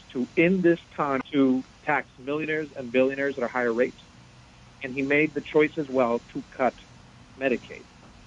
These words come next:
Now, these are choices that he made. And this was, by, by the way, many of this was happening before the crisis.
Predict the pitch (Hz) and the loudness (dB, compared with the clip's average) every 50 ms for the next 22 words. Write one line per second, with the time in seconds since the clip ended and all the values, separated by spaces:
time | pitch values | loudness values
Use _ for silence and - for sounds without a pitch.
0 | - - - 120 143 160 - 151 - - - - 170 175 180 165 - - 165 151 | -16 -8 -2 0 0 2 0 -2 -4 -4 0 2 4 4 4 2 -2 -6 -4 -4
1 | 147 135 127 139 139 131 - 143 135 131 143 139 127 107 101 - - 135 127 123 | -4 0 2 2 2 0 0 -8 -6 -2 -2 0 0 -2 -4 -4 -6 -6 -2 0
2 | 156 165 - - 165 165 151 131 - 139 120 - - - 139 131 131 143 175 143 | 0 -2 0 2 4 4 4 2 0 -6 -6 -6 -6 -2 -2 0 2 2 2 2
3 | 107 98 - - - - - - - - - - - - 117 131 156 196 226 208 | 0 -2 -8 -12 -20 -20 -20 -20 -20 -20 -20 -20 -20 -12 -4 -2 0 2 4 4
4 | 175 143 131 135 131 127 - - - - - - - - - - 135 127 - 143 | 2 4 2 2 2 2 0 -6 -20 -20 -20 -20 -20 -18 -12 -10 -8 -4 -2 -2
5 | 139 - - 143 139 131 123 110 117 131 127 - - - - 160 170 160 151 139 | -2 -4 -6 -10 -12 -12 -10 -4 -4 -4 -4 -4 -12 -6 -2 0 2 2 2 2
6 | 135 127 - - - 120 113 - - 190 190 147 - | 0 -2 -4 -12 -16 -16 -12 -6 -2 -2 -2 -2 -2